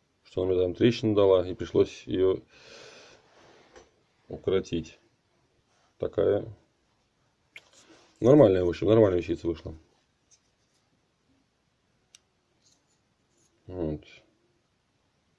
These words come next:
Это вот с такими складными бритвами.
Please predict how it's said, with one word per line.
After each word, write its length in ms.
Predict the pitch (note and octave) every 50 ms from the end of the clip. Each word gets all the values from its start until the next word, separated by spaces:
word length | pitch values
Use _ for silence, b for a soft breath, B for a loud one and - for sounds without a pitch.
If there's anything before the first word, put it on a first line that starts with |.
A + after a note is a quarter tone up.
| _ _ F4+ _ _ _ _ b b b b b b b b b b b b b b b b b b b b b b b b _ B B B B B B B B B B - - - - - - - - - - - - _ _ _ - - - - - - -
Это 300 | - G#2 G#2 - - A2
вот 120 | A2 A2 -
с 140 | - - -
такими 460 | G2+ G2+ - - G2 F#2+ F2+ F2 E2+
складными 460 | - - - G#2+ G2 F#2 F#2 F2+ F2
бритвами. 300 | E2+ D#2 D2 - E2